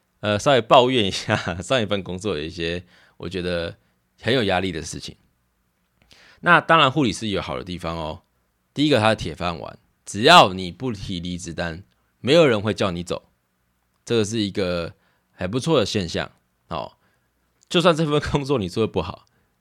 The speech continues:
只要你死赖着不走，不会有人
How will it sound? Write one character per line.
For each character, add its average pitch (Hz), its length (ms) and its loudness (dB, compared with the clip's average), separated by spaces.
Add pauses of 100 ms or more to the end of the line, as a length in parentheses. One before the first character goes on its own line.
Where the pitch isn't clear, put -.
只 - 220 -4
要 147 140 8
你 113 140 2
死 95 200 -8
赖 113 200 0
着 - 120 -10
不 92 140 -12
走， - 300 -12 (320)
不 113 200 -2
会 139 280 6
有 90 180 -2
人 82 320 -6